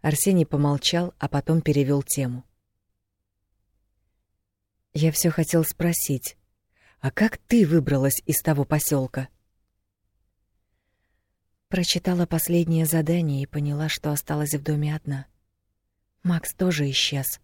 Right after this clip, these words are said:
Пришлось выбираться самостоятельно. Точнее, это пес меня вывел. Довел прямо до железнодорожной станции, а потом убежал.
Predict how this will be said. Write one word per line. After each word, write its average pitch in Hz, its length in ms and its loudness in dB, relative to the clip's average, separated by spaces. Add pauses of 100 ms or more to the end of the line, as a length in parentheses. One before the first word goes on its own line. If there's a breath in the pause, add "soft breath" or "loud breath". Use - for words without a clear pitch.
(1040)
Пришлось 175 540 0
выбираться 165 560 0
самостоятельно. 160 920 -4 (760 soft breath)
Точнее, 208 560 4 (220)
это 202 200 2
пес 226 280 0
меня 156 240 2
вывел. 139 360 -2 (640 soft breath)
Довел 214 340 6
прямо 190 320 4
до 180 80 4
железнодорожной 180 760 4
станции, 147 560 -2 (280 soft breath)
а - 100 -2
потом 262 260 0
убежал. 147 440 0